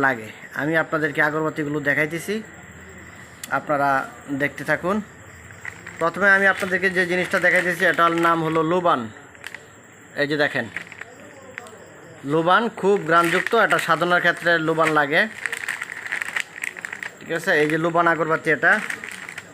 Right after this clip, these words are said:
তারপরে অনেকের কস্তুরি প্রয়োজন হয়, এই যে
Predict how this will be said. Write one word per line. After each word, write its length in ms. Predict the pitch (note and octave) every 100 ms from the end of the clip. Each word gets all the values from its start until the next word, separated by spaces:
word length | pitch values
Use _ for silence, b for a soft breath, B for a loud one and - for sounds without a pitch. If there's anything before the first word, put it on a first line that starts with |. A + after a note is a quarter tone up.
| D3
তারপরে 280 | D#3 F3 E3+
অনেকের 340 | E3+ E3 F3+ E3 D#3 - - - - - - - -
কস্তুরি 420 | G#3 G3+ - G#3+ G3
প্রয়োজন 320 | G3 G3 F3+ D#3+
হয়, 180 | D#3+ G#3+ B3 - - - - - - - - - - - - - - - -
এই 60 | D#3
যে 60 | E3